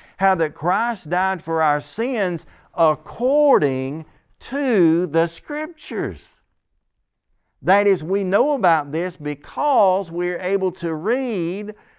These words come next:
the Scriptures. And if you believe, or I believe, or anyone should say that Christ died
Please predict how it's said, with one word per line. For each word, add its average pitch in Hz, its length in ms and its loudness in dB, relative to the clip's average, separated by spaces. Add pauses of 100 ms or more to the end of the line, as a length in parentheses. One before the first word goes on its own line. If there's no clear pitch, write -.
(120)
the 180 180 0
Scriptures. - 1080 -8 (760)
And 180 160 0
if 160 120 -4
you 240 200 -6
believe, 196 440 0
or 139 140 2
I 202 220 2
believe, 185 400 0
or 135 100 -2
anyone 180 560 -4
should 135 220 -12
say 160 400 -2
that 143 260 -4
Christ 190 680 -2
died 143 800 2